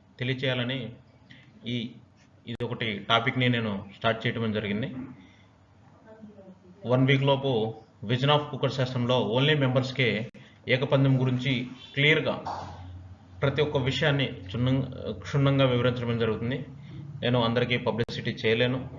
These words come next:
కేవలం మెంబర్‌షిప్ తీసుకున్న వాళ్ళకి మాత్రమే Vision of Cooker శాస్త్రం. మన ఈ రెండు ఛానల్ ఉన్నాయి. Vision of Cooker శాస్త్రం కలర్ అప్డేట్ ఛానల్, ఇది నార్మల్గా కలర్ అప్డేట్ ఛానల్లో జరుగుతూ ఉంటుంది.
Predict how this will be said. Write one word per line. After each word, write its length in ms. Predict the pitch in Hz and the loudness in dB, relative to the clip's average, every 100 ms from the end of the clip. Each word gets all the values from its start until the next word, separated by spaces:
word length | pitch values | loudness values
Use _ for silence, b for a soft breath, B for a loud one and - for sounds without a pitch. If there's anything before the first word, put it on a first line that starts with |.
| - | 0
కేవలం 480 | 113 127 135 - - - - - B B B B - | 2 4 0 -4 -14 -20 -20 -20 B B B B -6
మెంబర్‌షిప్ 440 | 104 120 - 123 131 | 0 0 0 -2 -6
తీసుకున్న 320 | 120 - 117 | -6 -2 2
వాళ్ళకి 260 | 113 110 113 | 2 2 2
మాత్రమే 340 | 107 110 135 175 - - - | 0 -2 -4 -6 -12 -18 -8
Vision 260 | 107 107 127 | -4 0 2
of 100 | 131 | 0
Cooker 320 | 127 - 104 | -4 -6 -8
శాస్త్రం. 400 | - 92 - - - | -6 -10 -10 -14 -4
మన 140 | 107 | 0
ఈ 80 | 113 | 2
రెండు 320 | 104 110 113 | 0 0 0
ఛానల్ 160 | 127 123 | 2 2
ఉన్నాయి. 240 | 120 - - B B - | 0 -4 -8 B B -8
Vision 200 | 107 120 | -2 0
of 100 | 127 | 0
Cooker 200 | 123 - | -2 -2
శాస్త్రం 320 | 113 120 - 110 | 0 -2 -2 -2
కలర్ 240 | 107 104 | -2 0
అప్డేట్ 340 | 110 120 - | 0 0 0
ఛానల్, 220 | 120 123 131 B B - | -2 -2 -8 B B -6
ఇది 120 | 110 | 0
నార్మల్గా 480 | 107 113 120 123 117 | 2 2 2 -2 -4
కలర్ 220 | 117 107 | -2 0
అప్డేట్ 440 | 110 117 107 - | 0 -2 -4 -2
ఛానల్లో 320 | 110 113 113 107 | 0 0 0 0
జరుగుతూ 340 | 101 104 117 | 0 -2 -2
ఉంటుంది. 400 | 113 104 107 131 | -2 -2 -4 -6